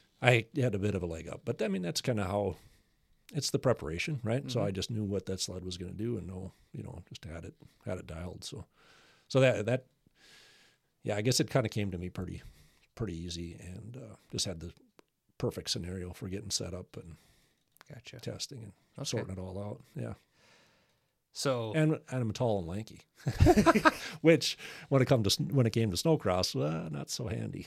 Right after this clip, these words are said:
Speaker 1: But, uh, but yeah, I mean, I could really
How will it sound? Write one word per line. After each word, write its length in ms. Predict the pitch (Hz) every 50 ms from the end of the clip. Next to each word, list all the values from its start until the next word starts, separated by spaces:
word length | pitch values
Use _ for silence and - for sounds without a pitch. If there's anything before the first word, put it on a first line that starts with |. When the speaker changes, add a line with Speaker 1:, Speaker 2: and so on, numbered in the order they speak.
| - - -
Speaker 1:
But, 280 | 117 110 101 - -
uh, 380 | 127 120 113 104 104 98 95 80 - - _ _ _ -
but 120 | 135 - -
yeah, 180 | 135 143 110 -
I 60 | 101
mean, 160 | 101 101 101 98
I 80 | 95
could 180 | 92 - 87 85
really 280 | 92 87 80 80 67